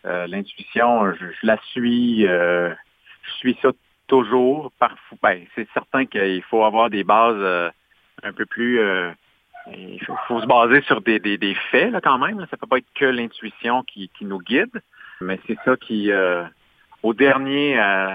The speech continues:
à la dernière limite, euh, c'est ça qui, qui guide quand même, euh, euh, pas mal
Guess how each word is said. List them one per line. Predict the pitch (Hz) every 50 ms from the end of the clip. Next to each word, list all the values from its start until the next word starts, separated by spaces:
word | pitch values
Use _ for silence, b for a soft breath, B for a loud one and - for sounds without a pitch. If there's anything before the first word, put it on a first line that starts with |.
| 95 98 - 139 - - _ -
à | 123
la | 127
dernière | 131 147 147 147 151 160 165
limite, | 160 139 127 117 120 123 131 135 _ - 110
euh, | 98 95 - -
c'est | - 104 - -
ça | 135 123
qui, | - - - 101 90 -
qui | - - 101
guide | 98 98 127 131 113
quand | - 120 104 98
même, | 95 92 95 101 101 101 95
euh, | 90 85 82 80 80 78 78 - _ _ _ _ _ _ _ _ _ - -
euh, | 87 90 90 - _ -
pas | - 127
mal | 127 123 127 123 123 120